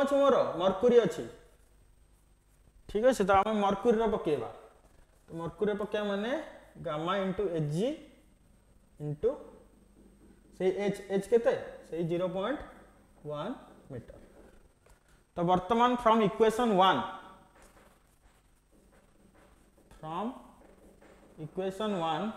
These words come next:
ଏ ଦୁଇଟାକ ସମାନ ହବ। ତ ଦୁଇଟାକ ସମାନ ହବ ମାନେ ମୁଁ ଲେଖିପାରିବି ପି ଏ plus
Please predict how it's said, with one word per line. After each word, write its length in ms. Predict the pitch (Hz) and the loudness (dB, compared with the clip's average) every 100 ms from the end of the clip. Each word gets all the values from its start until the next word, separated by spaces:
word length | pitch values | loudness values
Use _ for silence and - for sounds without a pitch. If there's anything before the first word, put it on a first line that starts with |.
| - | -2
ଏ 100 | 185 | 2
ଦୁଇଟାକ 320 | 220 226 226 | 2 4 2
ସମାନ 380 | 226 226 226 226 | 0 2 2 2
ହବ। 180 | 214 220 220 | 0 -2 -2
ତ 120 | 190 | 2
ଦୁଇଟାକ 300 | 190 202 220 214 | 2 4 2 2
ସମାନ 200 | 208 208 214 | 0 0 2
ହବ 120 | 214 | 2
ମାନେ 120 | 214 220 | 2 0
ମୁଁ 100 | 220 | 0
ଲେଖିପାରିବି 480 | 214 - 247 233 127 - - _ _ - _ _ _ - | 0 2 2 2 0 -6 -20 _ _ -20 _ _ _ -4
ପି 120 | 185 214 214 | 0 4 4
ଏ 140 | 214 262 - - - - | 4 0 -8 -20 -20 -14
plus 420 | 143 143 165 190 | -6 -4 -4 -4